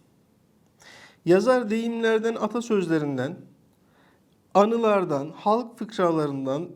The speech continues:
nüktelerden, özlü sözlerden çokça yararlanır.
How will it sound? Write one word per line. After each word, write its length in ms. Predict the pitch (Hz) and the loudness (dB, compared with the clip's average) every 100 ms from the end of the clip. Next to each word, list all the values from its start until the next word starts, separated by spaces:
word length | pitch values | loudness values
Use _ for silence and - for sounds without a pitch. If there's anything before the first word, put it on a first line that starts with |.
| 185 | -6
nüktelerden, 800 | 190 214 - 202 185 165 139 156 - | -6 -4 0 2 2 2 -2 -4 -2
özlü 320 | 175 180 214 | 0 0 -2
sözlerden 720 | - 185 165 160 160 196 220 | 0 2 2 0 0 -2 -4
çokça 360 | 220 185 175 156 | -4 -4 -2 -2
yararlanır. 800 | 135 127 123 117 113 - - | 0 0 -2 -4 -10 -14 -16